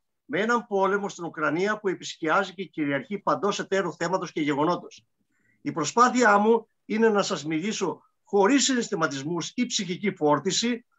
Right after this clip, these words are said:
αλλά με γνώμονα την αντικειμενικότητα και την παρουσίαση της αλήθειας,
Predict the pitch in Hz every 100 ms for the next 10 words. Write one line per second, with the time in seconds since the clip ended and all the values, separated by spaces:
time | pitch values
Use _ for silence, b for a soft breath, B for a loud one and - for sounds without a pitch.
0 | _ 151 180 175 165 160 233 247 220 185
1 | 220 240 233 208 185 170 147 - 151 165
2 | 190 220 - _ _ _ 185 185 165 180
3 | 156 240 233 226 160 151 175 147 147 185
4 | 226 226 220